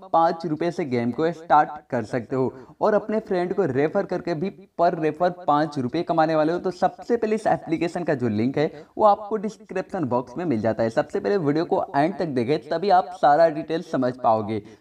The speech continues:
तो just आप यहाँ पर एप्लीकेशन में डाउनलोड कर लेते हो। डाउनलोड करने के बाद आपको साइन अप करने के लिए यहाँ पर सबसे पहले अपना मोबाइल नंबर देना है। मोबाइल नंबर देने के बाद आपको लॉगिन पर क्लिक करना है, ओटीपी देना है।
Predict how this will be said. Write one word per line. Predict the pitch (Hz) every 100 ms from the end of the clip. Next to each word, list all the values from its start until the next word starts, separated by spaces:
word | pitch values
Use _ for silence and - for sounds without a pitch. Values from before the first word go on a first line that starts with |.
| -
तो | 139
just | 175 - 160 156
आप | 175 - 143
यहाँ | 156 151
पर | 175
एप्लीकेशन | 147 143 147 147 147
में | 143 143 143 _ _ 127
डाउनलोड | 123 135 180 180
कर |
लेते | 151 151 160
हो। |
डाउनलोड | 165 131 147 208
करने | 170 160 143
के |
बाद | 139 165 -
आपको | 135 135 160
साइन | - 123 127
अप | 139
करने | 147 151
के | 143
लिए | 147 143
यहाँ | 110 135
पर | - 165
सबसे | 147 - 113
पहले | 151
अपना | 143 147 131
मोबाइल | 110 110 110 113
नंबर | 117 143
देना | 139 147
है। | 160 - - - _
मोबाइल | 127 151 202
नंबर | 202 196
देने | 175 175
के | 160
बाद | 165 -
आपको | 131 - 139
लॉगिन | 117 135 180
पर | 196
क्लिक | 175 180 175
करना | 180
है, | 175 -
ओटीपी | 143 202 - 214
देना | 185 175
है। | 170 170 -